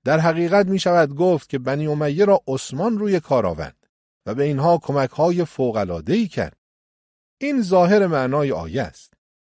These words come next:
البته این نمونه است از «و آت ذا القربی حقه» که علی ابن ابی طالب علیه السلام انجام داد و همینطور «و لا تبذر تبذیرا» را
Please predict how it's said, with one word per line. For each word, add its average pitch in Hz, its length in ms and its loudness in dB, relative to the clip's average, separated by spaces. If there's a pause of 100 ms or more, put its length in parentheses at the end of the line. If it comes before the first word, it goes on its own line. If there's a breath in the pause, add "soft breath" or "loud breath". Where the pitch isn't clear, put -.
(320)
البته 220 380 4
این 202 220 2
نمونه 160 480 0
است - 220 -8
از 123 260 -2
«و 123 100 -6
آت 127 340 0
ذا 117 140 -2
القربی 101 380 -4
حقه» 90 600 -8 (360)
که 175 100 -2
علی 185 240 2
ابن 190 140 2
ابی 147 240 0
طالب 135 300 2
علیه 113 160 2
السلام 107 380 -2
انجام 85 440 -8
داد 151 280 -4 (760)
و 156 60 0
همینطور 185 480 2
«و 156 100 2
لا 165 220 4
تبذر 143 580 0
تبذیرا» 139 680 2
را 175 280 4